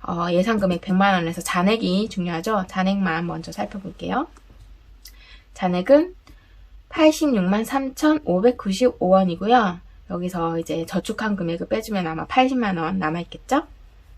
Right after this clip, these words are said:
부수입이 없어가지고 요렇게 가-, 간단한지는 모르겠으나 이렇게 사용 내역만 살펴보고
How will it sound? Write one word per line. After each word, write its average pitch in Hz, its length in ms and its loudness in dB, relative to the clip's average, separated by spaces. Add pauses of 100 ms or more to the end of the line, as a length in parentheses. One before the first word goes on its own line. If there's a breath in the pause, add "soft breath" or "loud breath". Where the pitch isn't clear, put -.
(340 soft breath)
부수입이 233 480 2
없어가지고 180 1040 2 (140)
요렇게 165 380 -2
가-, 185 120 -12 (180)
간단한지는 220 920 2
모르겠으나 180 800 0 (260 loud breath)
이렇게 185 460 -4
사용 269 400 4
내역만 185 520 2
살펴보고 226 840 0